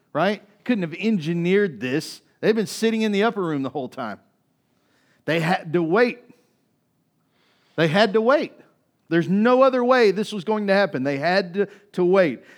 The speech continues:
God isn't something to be commanded. They couldn't just pray God to come down. No, Jesus said, "Wait for him to come." He will come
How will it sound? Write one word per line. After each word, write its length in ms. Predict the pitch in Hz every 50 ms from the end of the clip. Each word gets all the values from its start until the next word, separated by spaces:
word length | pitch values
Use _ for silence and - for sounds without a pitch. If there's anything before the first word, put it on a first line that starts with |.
| _ _ - 107
God 360 | 156 175 202 220 233 240 226
isn't 340 | 202 226 220 170 208 170 143
something 500 | - - 220 226 180 - 170 151 151 143
to 100 | - 147
be 120 | 139 165
commanded. 540 | 160 - 170 165 170 180 190 185 151 135 120
They 100 | 143 143
couldn't 200 | - 240 214 214
just 220 | 226 - - _
pray 380 | - - - 202 226 233 226 208
God 260 | 165 180 180 180 170
to 60 | 170 160
come 240 | - - 190 180
down. 240 | 170 175 190 175 151
No, 120 | 147 151 147
Jesus 360 | 135 185 208 185 185 180 -
said, 240 | - 196 175 131 135
"Wait 300 | 180 220 226 220 - -
for 180 | 185 180 165
him 240 | 135 151 160 147 127 - - - _
to 60 | 151
come." 200 | - 165 156 131
He 140 | 139 185 233
will 180 | 247 240 202 -
come 380 | - - 247 240 208 175 139